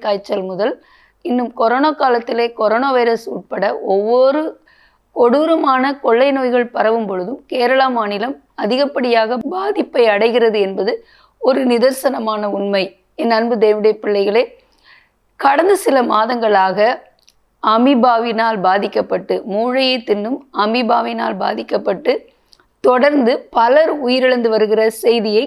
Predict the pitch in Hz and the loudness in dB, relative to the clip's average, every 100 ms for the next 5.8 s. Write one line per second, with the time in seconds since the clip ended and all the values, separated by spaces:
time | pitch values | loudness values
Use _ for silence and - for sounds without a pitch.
0 | - 226 220 220 220 202 208 190 185 214 | 0 0 0 -2 -4 -2 -2 -2 0 0
1 | 190 - _ _ _ _ _ - 226 233 | 0 -6 _ _ _ _ _ -2 0 0
2 | 220 208 285 571 - - 233 262 262 247 | 2 2 0 -4 -8 -2 0 2 4 4
3 | 330 - _ - 233 262 285 269 220 220 | 2 -2 _ -2 0 2 0 0 -2 -6
4 | - 226 214 214 277 - _ _ _ 254 | -2 0 2 2 2 -2 _ _ _ 0
5 | 220 233 262 285 247 208 233 262 | 2 2 2 2 2 4 4 2